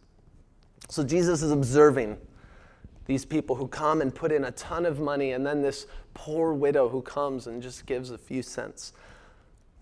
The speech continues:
The contrast couldn't be any clearer. And then we read this. Calling his disciples to him,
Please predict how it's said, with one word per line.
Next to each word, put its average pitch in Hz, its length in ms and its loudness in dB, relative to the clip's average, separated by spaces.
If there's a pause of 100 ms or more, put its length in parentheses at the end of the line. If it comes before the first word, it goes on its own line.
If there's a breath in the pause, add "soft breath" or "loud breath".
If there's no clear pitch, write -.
(140)
The - 60 -12
contrast 160 640 -4
couldn't 156 220 -6
be 135 140 -4
any 127 180 -4
clearer. 113 500 -6 (400)
And 131 100 -8
then 147 140 0
we 147 120 2
read 131 240 0
this. 113 260 -4
Calling 190 500 4
his 180 220 -2
disciples 156 680 -2
to 135 220 -2
him, 107 200 -8